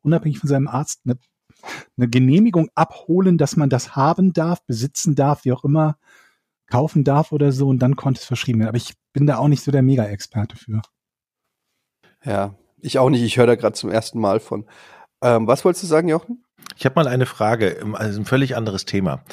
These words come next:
Speaker 3: Ich bekomme in der letzten Zeit ständig Werbung von Meta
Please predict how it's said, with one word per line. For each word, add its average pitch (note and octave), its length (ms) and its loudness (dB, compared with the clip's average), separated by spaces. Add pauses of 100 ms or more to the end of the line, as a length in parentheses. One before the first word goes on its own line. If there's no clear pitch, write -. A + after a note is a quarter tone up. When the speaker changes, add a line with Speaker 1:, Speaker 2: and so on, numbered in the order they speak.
(180)
Speaker 3:
Ich - 60 -20
bekomme C3+ 440 0
in A#2+ 120 -4
der G#2 80 -2
letzten B2+ 260 -2
Zeit A2 240 0
ständig C3 440 -2
Werbung A#2+ 340 2
von G2+ 240 -2
Meta A2 600 0